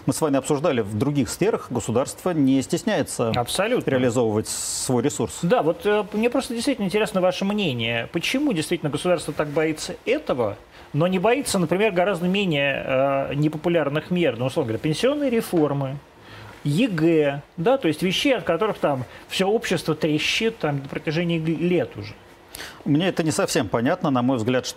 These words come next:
Speaker 1: э, здесь, э, как раз та ситуация, где государ-, государство просто, наверное, ну, не обязано, но это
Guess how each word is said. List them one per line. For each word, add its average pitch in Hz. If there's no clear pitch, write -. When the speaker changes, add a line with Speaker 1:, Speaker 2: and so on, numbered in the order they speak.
Speaker 1:
э, 139
здесь, 123
э, 120
как -
раз 139
та 123
ситуация, 139
где 113
государ-, 110
государство 123
просто, 143
наверное, 131
ну, 139
не 123
обязано, 117
но 143
это 127